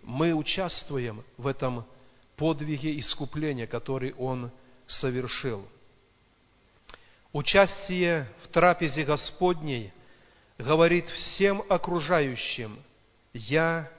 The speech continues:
в общении с Иисусом». Чаша благословения, которую мы поднимаем, она провозглашает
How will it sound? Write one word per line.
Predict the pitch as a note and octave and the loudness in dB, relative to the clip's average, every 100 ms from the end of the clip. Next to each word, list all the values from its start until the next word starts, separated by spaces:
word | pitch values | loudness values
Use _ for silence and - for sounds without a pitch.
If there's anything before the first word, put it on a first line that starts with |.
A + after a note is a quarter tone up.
| - - _ _ | -20 -20 _ _
в | A#2 | -2
общении | C3 A#2+ - D#3 D3 C#3+ C3+ C3 B2 - - | -2 0 -2 0 -2 -2 -4 -4 -6 -14 -12
с | - - C#3 | -4 -2 -2
Иисусом». | B2+ - C3 - G#2 G2 _ _ _ _ _ _ _ _ _ _ _ _ _ _ _ | -4 -6 -6 -6 -8 -14 _ _ _ _ _ _ _ _ _ _ _ _ _ _ _
Чаша | - F#3 F#3+ F#3+ | 0 6 6 6
благословения, | E3+ F3 E3+ - E3+ F#3+ F3+ D3 | 4 4 4 4 4 4 4 2
которую | D3+ - D#3+ D#3 | 0 0 0 2
мы | D3 | 0
поднимаем, | D3 B2+ D3 D#3 E3 D#3 C3 A2+ F#2+ - _ _ _ _ _ _ _ | -2 -2 -2 0 0 0 -2 -6 -12 -20 _ _ _ _ _ _ _
она | C3 D3 E3 | -4 0 0
провозглашает | E3 D3+ D3+ B2+ D3 - F3+ D#3+ B2+ | 2 2 0 0 -4 -2 0 0 0